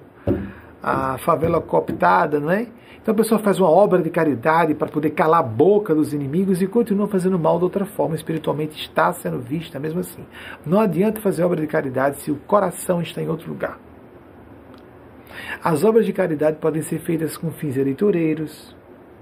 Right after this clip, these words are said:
et cetera, et cetera, et cetera. Sejamos conscienciosos e conscienciosas,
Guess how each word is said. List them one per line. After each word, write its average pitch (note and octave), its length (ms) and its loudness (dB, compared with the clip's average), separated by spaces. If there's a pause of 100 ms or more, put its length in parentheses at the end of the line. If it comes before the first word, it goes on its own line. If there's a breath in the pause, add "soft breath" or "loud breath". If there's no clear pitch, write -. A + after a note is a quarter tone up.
(180)
et F3+ 140 -2
cetera, D3+ 520 -2 (160)
et - 140 0
cetera, C3+ 500 -6 (400)
et D#3 180 -2
cetera. - 600 -2 (1080 loud breath)
Sejamos A#3 380 2
conscienciosos G#3+ 800 4
e G3 60 0
conscienciosas, E3+ 1000 -2